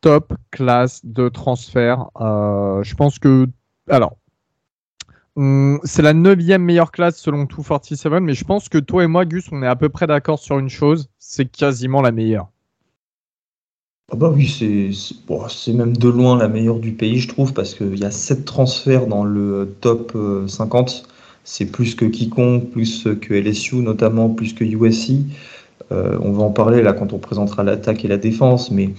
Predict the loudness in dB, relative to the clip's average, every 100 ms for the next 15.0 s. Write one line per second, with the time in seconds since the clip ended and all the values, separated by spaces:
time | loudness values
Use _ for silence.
0 | -14 -20 -20 _ -2 0 0 -2 -12 -20
1 | -20 -4 -2 0 0 -2 0 -2 -2 -8
2 | -18 _ _ _ _ _ -4 0 0 0
3 | -2 -2 -6 -4 0 4 4 2 0 -2
4 | 0 0 -2 -4 0 0 2 2 2 2
5 | 0 -2 -2 -2 -2 -2 -2 2 2 2
6 | -8 -20 -12 0 2 2 0 0 2 2
7 | 0 0 -2 -2 -6 -12 -6 0 2 2
8 | 4 2 2 2 0 0 -2 2 2 2
9 | -2 -4 -2 -2 -4 -2 -2 -2 -4 -6
10 | -14 -20 _ -12 -10 -6 -4 -2 -2 -2
11 | -2 -6 -4 -4 -4 -6 -8 -4 -2 -2
12 | -2 -6 -6 -14 -16 -16 -18 -20 -20 -20
13 | -12 -6 -4 -2 -2 -2 -2 -2 -4 -6
14 | -6 -6 -2 -2 -4 0 2 2 2